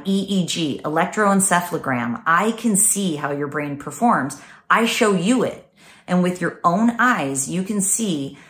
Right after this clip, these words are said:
that your brain is flooded out with dopamine still. And if your brain's flooded out with dopamine,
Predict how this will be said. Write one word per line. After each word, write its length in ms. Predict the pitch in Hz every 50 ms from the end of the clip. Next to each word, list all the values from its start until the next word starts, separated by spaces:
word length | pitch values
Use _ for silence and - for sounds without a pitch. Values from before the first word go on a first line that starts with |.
| - _ _ -
that 320 | - 165 165 180 185 196
your 120 | 220 214 196
brain 280 | 180 180 165 160 160 160
is 120 | 156 -
flooded 340 | - 147 143 143 143 156 156
out 180 | 151 151 -
with 160 | - 180 - -
dopamine 540 | 180 185 208 - 214 180 151 143 135 135
still. 440 | 131 - - 131 123 127 143 143 - - - - -
And 120 | 190 190
if 160 | 208 190 196
your 80 | 196 180
brain's 420 | - - 175 202 220 233 226 -
flooded 440 | - - - 180 180 208 233 254 247
out 220 | 247 247 240 233 208
with 160 | 208 - -
dopamine, 720 | 202 214 240 233 220 196 165 151 143 139 135 139 156